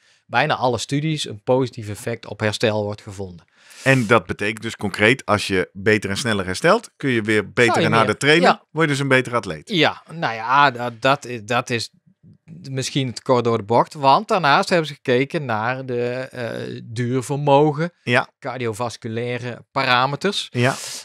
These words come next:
Speaker 1: Ehm, ja, en dat is toch wel gek, want wat zij vinden, ze vinden bijvoorbeeld wel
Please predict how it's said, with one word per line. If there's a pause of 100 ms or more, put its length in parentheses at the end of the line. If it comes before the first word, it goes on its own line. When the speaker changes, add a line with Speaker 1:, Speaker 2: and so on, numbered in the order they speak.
(320)
Speaker 1:
Ehm, (540)
ja,
en
dat
is
toch
wel
gek,
want (200)
wat
zij
vinden,
ze
vinden
bijvoorbeeld (840)
wel